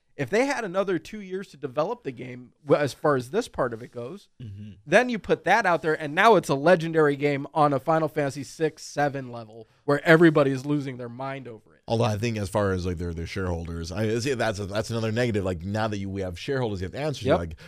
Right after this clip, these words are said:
Speaker 3: they came to a point where they had to release it, or else it was just gonna be
Speaker 1: And the company was already, like,
Speaker 3: They, they were already in trouble as
Speaker 1: Yeah.
Speaker 3: it was.
Speaker 1: Yeah, and the fifteen saved them. They were able to make enough money to put out another series of D L C for it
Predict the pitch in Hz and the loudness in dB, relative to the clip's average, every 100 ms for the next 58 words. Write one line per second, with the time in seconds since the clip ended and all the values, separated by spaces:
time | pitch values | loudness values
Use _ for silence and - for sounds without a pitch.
0 | - 110 117 120 107 92 113 101 95 98 | -6 -4 -2 -2 -2 -2 -2 -2 -2 -2
1 | 85 82 104 92 82 87 85 85 90 - | -2 -2 -2 -2 -4 -6 -6 -6 -8 -8
2 | 85 73 87 80 85 - 92 90 82 - | -10 -8 -8 -8 -10 -10 -10 -10 -10 -12
3 | 80 76 76 71 78 - - 165 165 151 | -14 -12 -12 -12 -14 -16 -2 0 0 -2
4 | 135 147 185 208 220 185 156 165 156 160 | -2 -2 0 -4 -4 -6 -2 0 2 0
5 | 156 131 120 117 - 123 139 180 165 117 | -2 -6 -10 -12 2 4 8 8 8 6
6 | 98 90 113 92 90 143 147 117 120 76 | 2 0 0 0 2 4 4 6 4 2
7 | 55 - - 151 143 101 160 151 147 214 | -4 -10 -2 2 2 2 0 0 2 0
8 | - - _ _ 180 190 - 214 208 175 | -2 -10 _ _ 0 0 -4 -8 -8 -6
9 | 214 214 175 135 127 147 170 - 156 156 | 0 0 0 -4 -4 -6 -8 4 6 8
10 | 151 175 160 170 165 170 170 160 165 156 | 6 2 -2 -4 -2 -4 -2 -6 -6 -8
11 | - 151 156 147 131 135 165 - 156 160 | -6 2 4 2 0 -4 -4 -8 -8 -6
12 | 160 156 135 147 151 143 185 - 131 139 | -8 -10 -10 -6 -6 -8 -16 -10 -6 -6